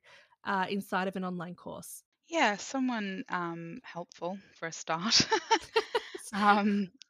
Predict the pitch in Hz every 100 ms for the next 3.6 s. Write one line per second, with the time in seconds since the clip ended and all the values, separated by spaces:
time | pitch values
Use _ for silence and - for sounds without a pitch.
0 | _ 202 196 208 202 202 190 175 - 170
1 | 190 185 151 165 185 _ - 208 190 190
2 | 190 190 180 180 175 175 175 170 - 185
3 | 180 175 - 165 165